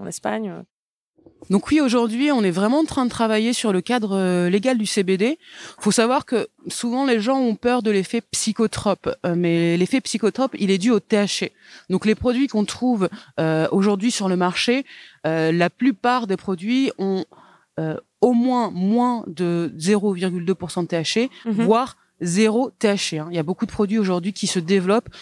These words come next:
Speaker 2: ce qu'on appelle les produits, euh, T H C free. Donc, euh,
Speaker 1: Ouais.
Speaker 2: vraiment, on est, euh,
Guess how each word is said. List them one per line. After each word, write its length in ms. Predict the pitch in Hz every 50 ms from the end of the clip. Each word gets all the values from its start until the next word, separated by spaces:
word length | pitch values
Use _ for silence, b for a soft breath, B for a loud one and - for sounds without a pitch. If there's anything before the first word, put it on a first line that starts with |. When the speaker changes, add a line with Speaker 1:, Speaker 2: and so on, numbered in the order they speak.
| B B
Speaker 2:
ce 80 | B -
qu'on 140 | - 175 170
appelle 260 | 165 156 - 214 208
les 80 | 185 175
produits, 360 | - - 185 160 165 208 214
euh, 60 | 160 -
T 120 | - -
H 100 | 202 202 196 -
C 100 | - 202
free. 360 | 185 - - - - 233 262 B B B B B B -
Donc, 220 | 165 175 - -
euh, 520 | 190 180 170 170 165 165 165 165 160 160
Speaker 1:
Ouais. 40 | 156
Speaker 2:
vraiment, 380 | 214 196 190 190 196 214 233 226
on 80 | 214
est, 140 | 190 185 202
euh, 180 | 196 175 165